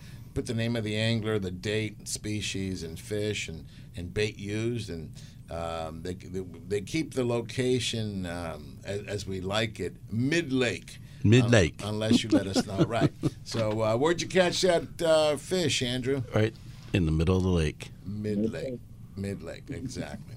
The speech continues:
Speaker 1: Okay. So, um, a lot of great things are, are happening over there. I wanna thank you, Tony, for representing Angler Chronicles at the, um,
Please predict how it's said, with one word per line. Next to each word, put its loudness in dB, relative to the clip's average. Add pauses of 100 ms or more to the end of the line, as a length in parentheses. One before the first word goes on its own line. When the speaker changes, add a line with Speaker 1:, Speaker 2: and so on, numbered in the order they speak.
Speaker 1:
Okay. -2 (300)
So, 2
um, 0
a -8
lot 2
of 0
great 2
things -4
are, -2
are -2
happening -2
over -4
there. -2
I -2
wanna -4
thank -6
you, -6
Tony, -4
for -4
representing -4
Angler -6
Chronicles -6 (100)
at -6
the, -6
um, -8